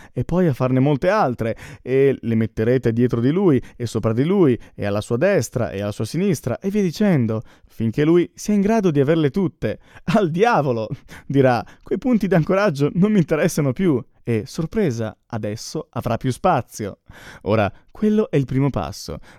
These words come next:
dato che avrete tolto la sua attenzione da quei punti di ancoraggio. In quell'area si sentiva protetto e sicuro, e da allora non si è mai più sentito protetto e sicuro,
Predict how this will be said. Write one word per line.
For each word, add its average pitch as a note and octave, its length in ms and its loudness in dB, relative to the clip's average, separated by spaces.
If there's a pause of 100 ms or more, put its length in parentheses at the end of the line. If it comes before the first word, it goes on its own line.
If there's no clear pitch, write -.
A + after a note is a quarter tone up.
dato G2+ 220 -4
che G#2+ 120 -4
avrete G#2 260 -2
tolto G2 400 -4
la A#2 80 -2
sua G2+ 160 -8
attenzione A#2+ 600 -2 (220)
da C#3+ 140 -2
quei E3+ 120 -2
punti F3 280 0
di E3+ 80 0
ancoraggio. D#3+ 680 -2 (260)
In B2 120 2
quell'area D#3 420 2
si D#3+ 120 -10
sentiva F3+ 380 -2
protetto G3 600 -2
e F#3 80 -2
sicuro, A2+ 580 -6 (280)
e G2 140 -4
da A#2 80 0
allora B2+ 380 4 (240)
non D#3+ 180 4
si C3+ 160 2
è - 20 6
mai A#2+ 140 4
più B2 120 -2
sentito A#2+ 380 -4
protetto A2+ 420 -4
e G#2+ 40 -2
sicuro, A#2+ 560 0